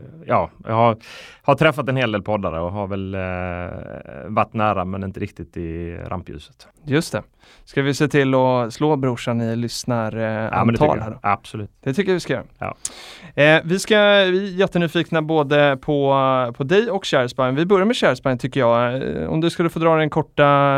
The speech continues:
Speaker 2: den korta pitchen. Hur lyder den?
Speaker 1: Eh, Sharespine, det är ju en, eh, integrationsplattform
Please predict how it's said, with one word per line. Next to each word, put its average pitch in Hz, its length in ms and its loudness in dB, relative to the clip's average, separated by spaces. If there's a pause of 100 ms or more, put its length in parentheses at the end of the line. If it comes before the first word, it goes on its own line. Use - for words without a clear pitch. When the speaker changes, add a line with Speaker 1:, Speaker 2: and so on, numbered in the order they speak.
(100)
Speaker 2:
den 135 140 -2
korta 131 220 -6
pitchen. 143 440 -2 (120)
Hur 139 420 2
lyder 135 300 0
den? 120 240 -4 (240)
Speaker 1:
Eh, 127 420 4
Sharespine, 107 640 2
det 147 200 2
är 147 260 4
ju 135 260 0
en, 127 360 0
eh, 123 220 -2
integrationsplattform 131 1040 -2